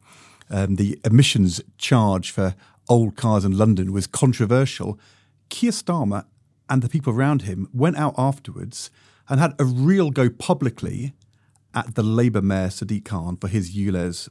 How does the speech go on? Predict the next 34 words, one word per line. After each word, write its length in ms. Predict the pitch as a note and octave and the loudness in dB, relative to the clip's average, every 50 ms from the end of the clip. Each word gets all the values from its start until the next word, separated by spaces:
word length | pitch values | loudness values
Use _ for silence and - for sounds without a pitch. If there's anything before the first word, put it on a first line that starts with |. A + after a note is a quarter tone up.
| _ - | _ -10
policy. 520 | - G#2+ F#2 F2+ - - - - A#2 A2+ - - - - - - - | -8 -6 -6 -8 -10 -12 -10 -8 -8 -8 -10 -12 -20 -20 -20 -8 -2
I 80 | - | 2
think 160 | A#2+ E3 C#3+ E3+ | 4 4 4 4
it 20 | |
was 100 | C3 A#2 | 4 4
at 80 | C#3+ - | 4 4
the 60 | A#2+ | 6
lobby 300 | A2+ C3 E3 F#3 D3 C3+ | 8 8 8 8 6 6
drinks 260 | - B2 A2 - - | 4 4 2 2 0
at 80 | E3+ - | -4 -2
Christmas, 600 | - F3 D#3 - - - F2+ E2+ - - - - _ _ _ _ - - _ _ _ - | 0 0 0 0 -2 -2 -2 -4 -4 -8 -12 -16 _ _ _ _ -20 -20 _ _ _ 0
Keir 160 | - D#3+ C#3+ | 4 4 4
Starmer 400 | - - C#3+ B2+ A#2+ A#2 A2+ A2+ | 6 4 4 4 6 6 8 8
made 320 | A#2+ A#2+ A#2+ A#2 G#2 - - - | 8 8 8 6 4 0 -2 0
a 100 | B2+ B2 | 2 2
joke 600 | G#2 F2+ - - C#3+ E3+ D3 - - - - - _ _ _ _ _ | 2 2 2 2 4 4 2 0 -4 -10 -20 -20 _ _ _ _ _
mocking 760 | - A2 G#2+ B2 D#3+ C#3 - - - F#2+ E2+ E2+ E2 D2+ F#2+ - _ _ _ _ _ _ _ _ _ - | 0 4 4 6 6 4 2 -2 -4 -2 -2 -2 -4 -6 -8 -12 _ _ _ _ _ _ _ _ _ 0
Andy 280 | G#2+ G#2 G2 - G#2 F#2+ | 2 2 2 2 0 -2
Burnham. 640 | - G2 F#2 F2+ E2 - C2+ D2+ A2+ C3 C#3 - _ _ _ _ _ _ _ _ _ _ _ | -2 -2 -2 -2 -4 -6 -8 -6 -6 -6 -8 -10 _ _ _ _ _ _ _ _ _ _ _
And 120 | - B2+ | -2 0
the 60 | B2+ | 0
reality 500 | B2 B2+ C#3+ E3 F#3+ G3 G3 - - G#2 | 2 4 4 2 2 0 -2 -2 0 0
is 260 | G2 G2 A2+ B2+ - - _ _ _ _ _ _ _ _ | 0 0 -2 -6 -12 -14 _ _ _ _ _ _ _ _
that 100 | - - | -6 -4
you 180 | - A2+ A#2+ A2+ | 0 2 4 6
reap 220 | A2 B2 C3+ C3+ | 6 6 6 6
what 140 | B2 B2 - | 4 2 0
you 80 | B2 G#2+ | 0 0
sow. 260 | - - - E3+ F2+ - - G#2 G#2+ - _ _ _ _ _ _ _ - | -2 -2 -4 -4 -4 -6 -10 -12 -14 -16 _ _ _ _ _ _ _ -4
And 160 | - A#2+ B2+ | 0 2 2
if 120 | C3+ - - | 4 4 4
you 100 | D3 C3+ | 6 6
don't 160 | F3 F#3+ - | 6 6 6
understand 720 | D#3 D#3+ D3 C3+ - - E3 E3+ D#3+ A#2+ G2 G2+ G2 F#2 | 6 4 4 4 2 2 0 2 2 0 0 -2 -4 -8